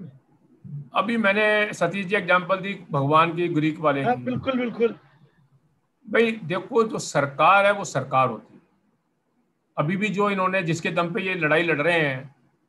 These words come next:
Speaker 1: वो तो पावर नहीं है ना इनके पास कि हमने तो time period तीस जून का बढ़ा रखा है। मैंने दिखाई थी ना वो explanation।
Speaker 2: बिल्कुल।
Speaker 1: उसका मैं कहता हूँ कि भाई मैंने एक आदमी को power of attorney दी कि तू भी दिल्ली में जो लोनी में जमीन है अस्सी गज की,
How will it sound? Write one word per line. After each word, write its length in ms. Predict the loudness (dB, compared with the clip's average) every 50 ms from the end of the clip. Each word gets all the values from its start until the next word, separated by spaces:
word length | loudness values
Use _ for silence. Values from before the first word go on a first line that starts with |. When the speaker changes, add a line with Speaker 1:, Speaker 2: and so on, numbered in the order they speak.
| _ _ _ _ _ _ _
Speaker 1:
वो 160 | -4 -2 -2 0
तो 140 | 0 -4
पावर 340 | 0 4 4 6 6 6 6
नहीं 160 | 4 0 0
है 60 | 0 0
ना 80 | 0
इनके 200 | 0 2 0 0
पास 220 | 2 2 2 2 2
कि 80 | 2
हमने 200 | 0 0 0 -2
तो 80 | -4 -2
time 300 | 2 2 2 2 2 -2
period 240 | -2 -2 -2 -2 -4
तीस 140 | -6 -6
जून 140 | -6 -6 -2
का 120 | 0 0 2
बढ़ा 200 | 4 4 4 4
रखा 240 | 2 2 2 0
है। 80 | 2 2
मैंने 140 | 0 -2 -2
दिखाई 320 | -4 -4 -2 0 -2 0
थी 100 | 0 -2
ना 60 | -2
वो 220 | 0 0 0 -2 -2
explanation। 560 | -4 -6 -6 -4 -4 -4 -4 -6 -6 -8 -8 -10 -10 -12 -12 -12 _ _ _ _ _ _ _ -8
Speaker 2:
बिल्कुल। 280 | -8 -8 -6 -8 -8
Speaker 1:
उसका 260 | -8 -6 2 2 2 4
मैं 160 | 4 2 4
कहता 280 | 4 2 2 4 2
हूँ 300 | 2 2 2 0 -2 -4
कि 100 | -6 -6
भाई 200 | -2 0 0 0
मैंने 520 | 0 -2 0 0 0 0 0 0 0 0 -2
एक 340 | -4 -4 -4 -4 -2 2 2
आदमी 340 | 2 2 2 0 -6 -8
को 220 | -6 -8 -8 -6 0 2
power 300 | 4 4 4 4 2 0
of 80 | 0
attorney 420 | -2 -2 -2 -2 -2 -2 -6 -6 -4
दी 160 | -6 -6 -6
कि 140 | -8 -10 -10
तू 120 | -10 -10
भी 180 | -10 -10 -10 -10
दिल्ली 380 | -8 -6 -6 -6 -4 -6 -6
में 180 | -4 -6 -6 -6
जो 120 | -8 -10
लोनी 320 | -6 -4 -2 -2 -2 -2 -4
में 140 | -6 -6
जमीन 280 | -4 -4 -4 -4 -4 -2
है 60 | -2
अस्सी 240 | -4 -4 -4 -4 -2
गज 200 | -2 -2 -2 -2
की, 360 | -6 -4 -4 -4 -6 -8 -14